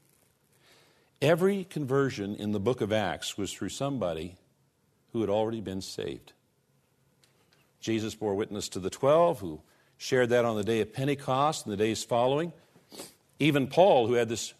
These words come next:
remarkable experience on the road to Damascus, was affected by the testimony of others. He was there when Stephen was martyred for his faith.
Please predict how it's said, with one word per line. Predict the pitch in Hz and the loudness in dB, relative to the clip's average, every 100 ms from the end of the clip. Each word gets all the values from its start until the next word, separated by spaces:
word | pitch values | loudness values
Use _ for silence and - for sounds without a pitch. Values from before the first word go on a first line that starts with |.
| - | -4
remarkable | 120 120 147 190 170 117 | -2 2 2 2 0 -2
experience | 104 - - 127 123 127 | -2 -2 0 0 0 -2
on | 120 | -2
the | 110 | 2
road | 123 104 | 2 0
to | |
Damascus, | 90 107 147 175 - 104 98 - _ _ _ _ _ _ _ _ | -2 0 2 0 -2 -2 -2 -8 _ _ _ _ _ _ _ _
was | 131 120 | 0 2
affected | 123 175 196 139 123 - | 4 2 4 0 -2 -2
by | 120 131 | 0 2
the | 127 | 0
testimony | - 180 202 - 123 101 110 135 | 2 0 0 -2 -2 -2 -2 -2
of | 135 | 2
others. | 185 160 92 - | 2 2 -2 -2
He | 160 | -2
was | 147 101 104 | -2 -4 -2
there | 117 214 190 110 73 - _ | 2 4 4 2 -2 -14 _
when | 117 131 | -6 -6
Stephen | 117 - 190 196 147 117 120 131 | -4 -2 0 2 0 -2 -2 -2
was | 131 123 - | 0 -2 -6
martyred | 123 143 170 117 - - _ _ _ _ | 0 4 6 4 0 -12 _ _ _ _
for | - 120 | -4 -4
his | 104 | -4
faith. | 127 98 - | -2 -2 -4